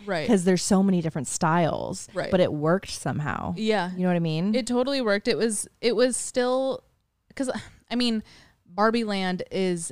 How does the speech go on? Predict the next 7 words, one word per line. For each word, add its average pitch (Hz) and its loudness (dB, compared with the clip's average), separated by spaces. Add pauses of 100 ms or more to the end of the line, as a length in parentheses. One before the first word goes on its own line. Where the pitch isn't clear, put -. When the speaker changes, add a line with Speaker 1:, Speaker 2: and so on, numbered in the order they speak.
Speaker 1:
an 180 -4
imaginary 160 -6 (480)
land. 175 -4 (340)
And 185 0
I 185 0
feel 190 -2
like 175 -4